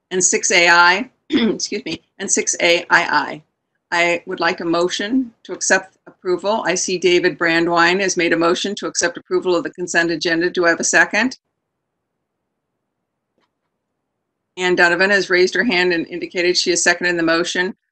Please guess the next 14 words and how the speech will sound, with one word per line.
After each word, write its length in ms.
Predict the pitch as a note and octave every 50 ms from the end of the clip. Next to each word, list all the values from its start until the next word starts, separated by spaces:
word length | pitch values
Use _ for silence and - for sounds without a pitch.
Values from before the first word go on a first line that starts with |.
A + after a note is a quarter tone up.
| _ _ _
We 160 | F3+ F#3 -
have 540 | B2+ C#3 F3 E3+ E3 D#3+ D#3+ D#3+ E3+ E3+ - - _
a 320 | E3 D#3+ D#3 D#3 D3+ D3+
motion 600 | - D#3+ E3+ F3+ F#3+ G3 - - B3 A#3+ D3+ D3+ - - _ _ _ _ _ _
to 500 | - - F3+ E3 E3 E3 E3 E3 E3 E3 -
approve 460 | E3 D#3 - _ F#3+ F#3 F#3 F#3 F3+
approval 400 | E3+ - _ F#3+ F#3 F3 F3 E3
of 60 | D3+
the 60 | -
consent 360 | _ - E3+ E3 - F3 E3+ F3
agenda 340 | E3 D3+ F3+ E3 E3 E3
and 140 | - - D#3+
a 60 | D#3
second. 420 | - - E3 D#3 D#3 - - -